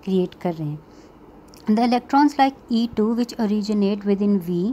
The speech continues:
अब beam यहाँ से भी pass कर रही है तो ई टू हमारे पास इधर produce हो रहे हैं, may have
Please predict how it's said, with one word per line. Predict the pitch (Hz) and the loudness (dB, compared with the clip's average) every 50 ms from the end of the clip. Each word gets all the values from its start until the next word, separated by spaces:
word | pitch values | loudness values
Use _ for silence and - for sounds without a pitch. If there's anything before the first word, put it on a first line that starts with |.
| 269 - - - - - - - - - - - - - - - - - - - - | -6 -8 -16 -20 -20 -20 -20 -20 -20 -20 -20 -20 -20 -20 -20 -20 -20 -20 -20 -6 -2
अब | 214 208 202 196 190 | 0 0 0 0 -2
beam | 190 208 208 214 220 | 0 2 2 4 4
यहाँ | 214 208 202 220 247 | 4 2 2 0 0
से | - 285 | 0 -2
भी | 285 | -2
pass | 277 - 247 220 202 208 | 0 0 0 0 0 -2
कर | - - 202 190 | -4 -4 -2 -2
रही | 196 202 | 0 -2
है | 208 | -2
तो | 202 220 214 226 | -2 -4 -4 -4
ई | 214 208 | -4 -4
टू | 208 214 240 233 | -2 -2 -2 -2
हमारे | 233 208 196 | 0 -2 -2
पास | 190 - 214 202 214 | -2 -4 -6 -4 -4
इधर | 214 185 190 | -4 -4 -4
produce | 185 - 196 175 180 175 175 160 - | -4 -4 -6 -4 -4 -6 -8 -8 -8
हो | 180 | -8
रहे | 170 160 156 | -6 -6 -6
हैं, | 156 156 151 - - - - - - - - - - - - - - - - - - - - - - - - - - - - - - - - - - - - - - - - - - - - - - - - - - - - - - - - - - - - - - - - - - - - - - - - - - - - - - - - - - - - - - - - - - - - - - - 226 214 | -8 -10 -14 -18 -20 -20 -20 -20 -20 -20 -20 -20 -20 -20 -20 -20 -20 -20 -20 -20 -20 -20 -20 -20 -20 -20 -20 -20 -20 -20 -20 -20 -20 -20 -20 -20 -20 -20 -20 -20 -20 -20 -20 -20 -20 -20 -20 -20 -20 -20 -20 -20 -20 -20 -20 -20 -20 -20 -20 -20 -20 -20 -20 -20 -20 -20 -20 -20 -20 -20 -20 -20 -20 -20 -20 -20 -20 -20 -20 -20 -20 -20 -20 -20 -20 -20 -20 -20 -20 -20 -20 -20 -20 -20 -20 -18 -12 -8 -2 0
may | 208 220 226 247 262 247 | 2 4 4 4 2 2
have | 240 226 226 233 | 2 2 2 0